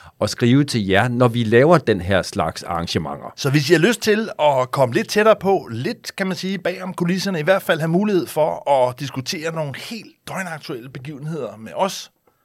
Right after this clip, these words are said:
Speaker 2: jeg, Lars Trier Mogensen, og dig, Henrik Kortrup, ja, så er det altså via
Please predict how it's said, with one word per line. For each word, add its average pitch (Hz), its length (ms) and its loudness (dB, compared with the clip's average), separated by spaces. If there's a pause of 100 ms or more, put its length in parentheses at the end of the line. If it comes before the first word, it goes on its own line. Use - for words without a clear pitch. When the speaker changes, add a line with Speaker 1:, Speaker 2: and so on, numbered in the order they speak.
(400)
Speaker 2:
jeg, 110 220 -2 (120)
Lars 113 160 0
Trier 117 200 -14
Mogensen, 151 440 -6 (100)
og 92 180 -14
dig, 107 220 -8
Henrik 104 200 -12
Kortrup, 165 340 -6 (400)
ja, 107 60 -6
så 180 120 -2
er 165 100 4
det 170 80 -2
altså 143 220 -4
via 165 420 -2